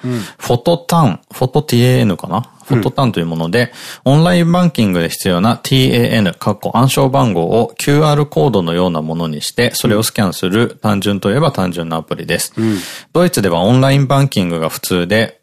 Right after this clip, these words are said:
Speaker 2: 普通に物理、あ、銀行に物理的に行くことはほとんどなくなりました。
Speaker 1: うん。
Speaker 2: それでもヨーロッパでは現金を使う国ランキング上位です。
Speaker 1: うん。
Speaker 2: 全く話は変わりますが、吸収カロリーを、えー、数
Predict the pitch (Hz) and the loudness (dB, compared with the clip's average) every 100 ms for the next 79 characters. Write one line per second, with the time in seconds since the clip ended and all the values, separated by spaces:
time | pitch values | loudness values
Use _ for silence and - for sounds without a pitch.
0 | - - - 147 147 151 117 - 127 135 | -12 -6 0 2 4 2 0 0 0 0
1 | 107 90 110 147 151 147 143 147 107 - | 0 -2 2 2 2 2 2 2 0 0
2 | 104 101 104 104 98 92 - - 143 147 | 0 0 -2 0 0 -2 -4 0 0 0
3 | 107 120 90 73 - 113 113 104 101 76 | 0 0 0 -4 -2 0 2 0 -2 -6
4 | - 107 101 - - - 143 165 160 101 | -8 -10 -10 -10 -10 -2 2 4 4 4
5 | 110 123 123 92 85 87 98 110 123 95 | 4 2 2 0 0 0 0 0 0 0
6 | 80 - 87 - 85 85 87 80 78 107 | -2 -2 -4 -2 -6 -4 -4 -6 -6 -2
7 | 123 98 78 78 90 - - - - 110 | 0 0 -2 -2 -4 -4 -10 -20 -10 -8
8 | 90 - 202 196 156 - 160 160 160 113 | -8 -6 -4 -2 0 2 2 2 2 0
9 | 98 90 90 90 - 85 101 107 - - | 0 0 0 -2 -2 0 0 0 -4 0
10 | 156 170 175 165 - 165 151 98 90 95 | 2 4 2 0 0 0 2 2 2 2
11 | 123 - _ _ _ _ _ - 90 87 | 2 0 _ _ _ _ _ -6 -6 -4
12 | - 107 | -2 2